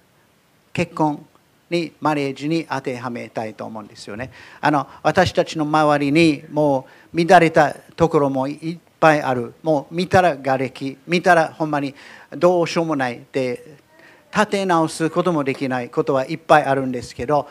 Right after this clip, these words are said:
それを置いてリスタートというか、本当に神様が結婚についてどういう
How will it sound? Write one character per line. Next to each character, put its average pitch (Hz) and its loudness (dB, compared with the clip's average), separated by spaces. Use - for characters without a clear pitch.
そ - 4
れ 202 8
を 170 6
置 202 10
い 165 2
て 160 2
リ 160 0
ス - -6
タ 156 4
ー 117 -6
ト - -14
と 120 -8
い 113 -10
う - -20
か、 - -20
本 202 -4
当 214 2
に 202 -2
神 185 0
様 156 -2
が 147 0
結 170 -2
婚 160 2
に 143 0
つ 147 -2
い 135 -2
て 139 -4
ど 180 2
う 185 -2
い 196 -2
う 180 -14